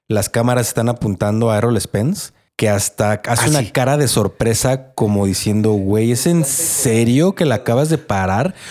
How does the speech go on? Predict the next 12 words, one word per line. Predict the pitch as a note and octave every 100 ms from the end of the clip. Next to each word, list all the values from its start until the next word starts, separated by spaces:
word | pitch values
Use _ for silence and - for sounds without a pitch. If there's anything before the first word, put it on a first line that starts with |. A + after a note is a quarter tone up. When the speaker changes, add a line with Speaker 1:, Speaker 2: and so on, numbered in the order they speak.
| -
Speaker 2:
Sí. | -
Speaker 1:
Porque | C3 A#2+ D3
él | G3
incluso, | F3 F#3+ - F#3 G#3 E3+
digo, | B2 C3 B2+ - - _ _ _
como | - A#2+ A2+
contexto, | A2+ G#2 D3 - D3+ F#3 A3+ _ _ _
él | A#2+ B2+ C#3+ D#3 - _ _ _ -
estaba | A#2 - D3 D#3+ G3
esperando | - B2+ B2 D3
a | C#3
Porter | C#3 C3+ C#3 F3 A3+